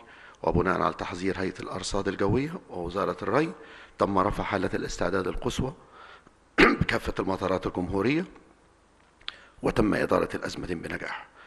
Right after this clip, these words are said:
<clears throat> وكذا مجابهة تد-، تداعيات جائحة كورونا،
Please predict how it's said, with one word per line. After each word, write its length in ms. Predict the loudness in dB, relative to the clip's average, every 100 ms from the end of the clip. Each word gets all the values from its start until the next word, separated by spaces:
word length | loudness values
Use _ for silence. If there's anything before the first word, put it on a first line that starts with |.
| -20 -20 -18 -20 -20 _ 0
<clears throat> 1500 | 2 2 0 -8 -18 -20 -20 -20 -20 -20 -20 -20 -20 -4
وكذا 340 | 2 8 10 12
مجابهة 380 | 10 8 8
تد-، 380 | 6 6 4 4
تداعيات 580 | 0 2 2 4 2 0
جائحة 280 | 0 0 0
كورونا، 440 | 0 2 2 0